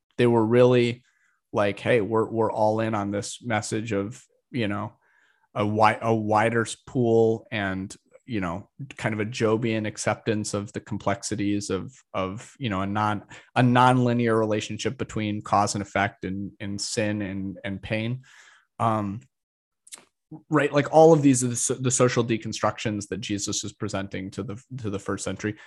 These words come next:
I think most people are, like, vibing him most of the time. And then at some point he went, he crossed the precipice for them. He went over the hill.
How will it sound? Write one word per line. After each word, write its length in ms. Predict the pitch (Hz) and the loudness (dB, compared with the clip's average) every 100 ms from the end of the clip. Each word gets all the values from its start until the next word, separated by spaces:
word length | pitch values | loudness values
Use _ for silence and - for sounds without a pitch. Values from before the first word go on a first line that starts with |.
| - - | -20 -2
I 60 | - | 0
think 280 | 175 196 - | 0 -4 -4
most 480 | 127 135 196 - - | 2 4 4 0 -2
people 400 | 156 151 220 - | -2 2 0 2
are, 100 | 147 | 4
like, 260 | 131 123 123 | 4 2 2
vibing 460 | 127 135 139 123 | 4 4 4 -2
him 220 | 123 117 | -4 -6
most 300 | 110 110 - | -4 -4 -6
of 100 | 101 | -10
the 80 | 98 | -12
time. 280 | - 107 80 _ _ _ _ - - _ - | -6 -6 -6 _ _ _ _ -20 -20 _ 2
And 200 | 151 156 | 4 6
then 140 | 185 | 4
at 140 | 175 | 2
some 300 | - 156 185 | 2 2 2
point 260 | 185 196 202 | 0 -4 -4
he 240 | - - 175 | -10 -2 0
went, 320 | 156 156 160 - _ | 2 2 0 -6 _
he 240 | - 175 160 | -6 -4 -4
crossed 600 | - - 139 156 - - | -6 0 2 2 -4 -10
the 60 | |
precipice 680 | 131 - 107 - 175 202 - | -14 -2 -2 -2 -2 -2 -4
for 180 | - 180 | -4 0
them. 240 | 190 233 - _ _ _ | 0 0 -8 _ _ _
He 180 | - 175 | 2 2
went 260 | 165 170 - - | 4 0 -4 4
over 340 | 151 156 170 | 4 4 0
the 120 | 151 | 0
hill. 440 | - 120 143 233 | -2 0 -2 -2